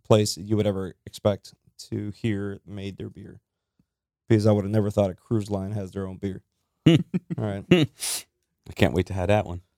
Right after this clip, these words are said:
Speaker 1: So I'm really curious about that one, but that one we're gonna leave at the end because I don't wanna mix it up with the other two we have in between. But if we had to give this beer a rating, this Pilsner that we're on,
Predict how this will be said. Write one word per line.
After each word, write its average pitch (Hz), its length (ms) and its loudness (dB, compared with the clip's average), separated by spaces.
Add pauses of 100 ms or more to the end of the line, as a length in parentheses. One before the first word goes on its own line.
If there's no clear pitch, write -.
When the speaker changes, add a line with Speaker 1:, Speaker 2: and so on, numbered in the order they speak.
(100)
Speaker 1:
So 113 160 6
I'm 110 120 4
really 123 160 8
curious 117 300 6
about 110 220 6
that 117 120 8
one, 120 220 6
but 104 100 2
that 117 120 6
one 113 200 2
we're 110 140 0
gonna 107 120 0
leave 107 200 2
at 107 100 4
the 107 120 -2
end 110 180 -2
because 104 140 0
I 104 100 2
don't 104 80 0
wanna 98 280 -8 (220)
mix 107 320 -2
it 101 60 2
up 101 140 -2
with 101 120 -2
the 98 100 -6
other 101 160 -10
two - 180 -2
we 98 100 -2
have 101 120 -4
in 98 100 -12
between. 92 300 -12 (1200)
But 147 320 8
if 127 180 6
we 131 120 8
had 139 160 8
to 120 60 -6
give 120 160 6
this 113 120 2
beer 117 200 8
a - 20 6
rating, 110 440 4
this 104 180 0
Pilsner 107 380 6
that 104 120 6
we're 104 200 2
on, 107 280 -2